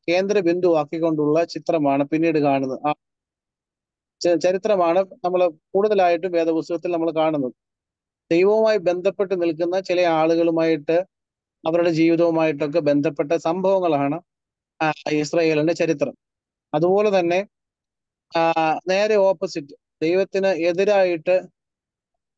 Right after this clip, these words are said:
നിൽക്കുന്ന ആളുകൾക്ക് ലഭിക്കുന്ന, ആ, നിശ്ചിതമായ വിമർശനം,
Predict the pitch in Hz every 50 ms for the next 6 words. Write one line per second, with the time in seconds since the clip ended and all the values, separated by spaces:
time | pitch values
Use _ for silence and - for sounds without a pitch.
0 | _ - 165 165 160 - 180 170 165 156 147 151 160 170 170 165 - 156 156 139
1 | 143 151 143 151 151 170 165 156 151 151 156 151 - _ _ _ _ _ _ _
2 | _ _ _ _ - 147 139 139 - - 131 - 135 139 156 165 170 - - -
3 | - 220 214 220 214 202 190 185 185 185 190 196 180 175 175 180 180 175 160 -
4 | 185 170 151 143